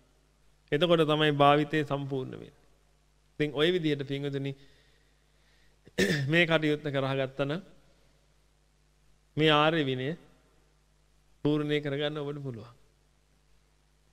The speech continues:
ඉතින් ඔබට මේ දේවල් වලින් තේරෙන්න ඕනේ පින්වතුනි හොඳටම මේ ආර්ය විනය නම් වැහිලා නැහැ එක බින්දු මාත්‍රයක්වත්. නැවත නැවතත් කියන්නේ ඒකයි.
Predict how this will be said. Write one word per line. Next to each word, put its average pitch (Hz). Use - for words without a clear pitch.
ඉතින් 165
ඔබට 180
මේ 165
දේවල් 160
වලින් 165
තේරෙන්න 156
ඕනේ 151
පින්වතුනි 151
හොඳටම 139
මේ 151
ආර්ය 135
විනය 139
නම් 139
වැහිලා 131
නැහැ 135
එක 135
බින්දු 131
මාත්‍රයක්වත්. 127
නැවත 135
නැවතත් 135
කියන්නේ 127
ඒකයි. 139